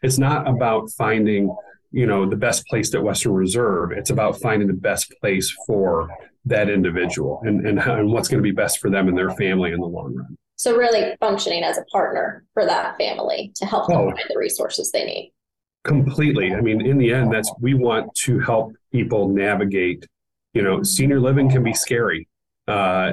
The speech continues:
Speaker 1: and, and you're talking about, you know, being presented with the opportunity to provide services for you know, folks' grandparents and parents. And, and we take that very, very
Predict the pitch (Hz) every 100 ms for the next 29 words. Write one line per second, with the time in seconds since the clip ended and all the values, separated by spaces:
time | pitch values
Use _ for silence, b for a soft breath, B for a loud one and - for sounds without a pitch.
0 | - 117 107 104 104 107 127 117 104 104
1 | - - 120 120 123 113 104 104 101 98
2 | - - 113 92 92 95 117 113 110 120
3 | 101 104 117 104 107 - 101 104 - -
4 | 113 104 107 98 - 131 113 98 95 98
5 | 95 - 110 123 107 - 98 92 92 -
6 | B B _ _ - - 113 107 107 107
7 | 101 98 _ _ - 127 101 101 - 113
8 | - 113 104 107 117 107 95 98 87 151
9 | 127 - 98 92 110 107 139 147 131 120
10 | - 110 98 92 - - 104 98 107 110
11 | 117 104 98 101 95